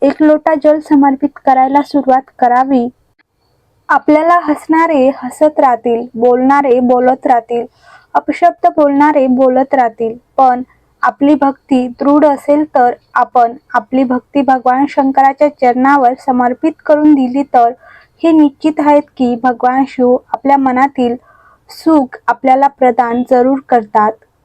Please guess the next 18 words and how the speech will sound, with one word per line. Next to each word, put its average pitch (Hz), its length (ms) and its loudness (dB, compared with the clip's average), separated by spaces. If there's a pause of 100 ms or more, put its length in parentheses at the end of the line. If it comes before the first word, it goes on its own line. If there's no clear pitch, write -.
(300)
नंबर 262 300 2
तीन, 269 380 0 (560)
शिवलिंगावर 320 760 0 (100)
जल 277 180 0
समर्पित 269 500 -2 (140)
करताना 254 600 -2 (1800)
त्याचे 262 320 -2
शिंतोडे 302 720 2 (300)
जलाधारीपाशी 262 960 -2 (240)
असेल 254 460 0 (220)
तर 302 140 2
चालते, 226 640 -2 (180)
पण 254 320 0
जलाधारीपासून 254 1120 0
लांब 254 300 0
पडता 302 380 -2
कामा 240 380 -4
नये, 233 260 -4